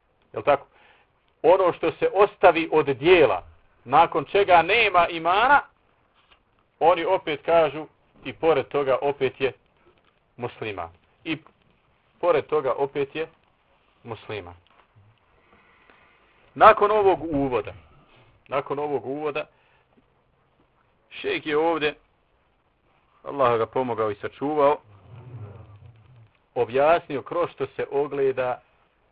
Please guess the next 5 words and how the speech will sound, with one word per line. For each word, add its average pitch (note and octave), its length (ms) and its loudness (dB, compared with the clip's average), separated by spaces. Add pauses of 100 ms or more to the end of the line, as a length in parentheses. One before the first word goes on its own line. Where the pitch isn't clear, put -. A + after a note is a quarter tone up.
(120)
menheđ B2 480 -6
ehlu B2+ 300 0
sunneta A#2 500 -6
wal A2+ 220 0
džemaata G2 600 -6